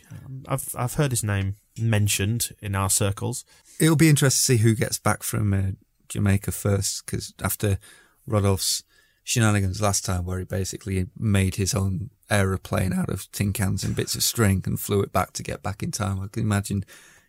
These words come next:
Speaker 2: Jermaine Johnson might just slumming it on some chartered aircraft, rolling
Speaker 1: Rudolph will
Speaker 2: in
Speaker 1: just,
Speaker 2: later.
Speaker 1: Rudolph will just fly. He'll spread his wings and fly back.
Speaker 2: They've got, um, Chris, England's Chris Kirkland in goal as well, so it'll be interesting to see at what point he gets injured.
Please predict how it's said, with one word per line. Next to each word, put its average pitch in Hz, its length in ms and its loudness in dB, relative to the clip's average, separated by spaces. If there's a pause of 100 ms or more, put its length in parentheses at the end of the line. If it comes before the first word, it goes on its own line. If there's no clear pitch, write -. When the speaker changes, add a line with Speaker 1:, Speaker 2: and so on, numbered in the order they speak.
Speaker 2:
Jermaine 101 300 6
Johnson 98 420 0
might 98 240 0 (320)
just - 200 -8 (340)
slumming 98 500 4
it 95 100 4
on 95 160 2
some - 280 0
chartered 98 340 -2
aircraft, 95 640 -2 (380)
rolling 110 200 6
Speaker 1:
Rudolph 104 120 6
will 101 80 6
Speaker 2:
in 98 60 4
Speaker 1:
just, 101 60 4 (180)
Speaker 2:
later. - 80 4
Speaker 1:
Rudolph 143 260 6
will 107 60 0
just 90 220 0
fly. 110 280 2
He'll 98 320 -6
spread - 320 0
his 98 140 2
wings 98 240 2
and 101 80 2
fly 110 280 2
back. 110 360 2 (400)
Speaker 2:
They've 139 120 6
got, 143 260 6
um, 120 440 6 (240)
Chris, - 260 4 (240)
England's 123 440 6
Chris - 260 2
Kirkland 117 520 4
in 107 140 4
goal 104 320 2
as 101 100 -2
well, 104 280 4
so - 120 2
it'll 104 80 2
be 107 60 6
interesting 101 340 2
to - 60 2
see - 100 0
at 120 60 2
what 107 160 2
point 101 220 2
he 104 120 6
gets - 240 0
injured. 98 340 4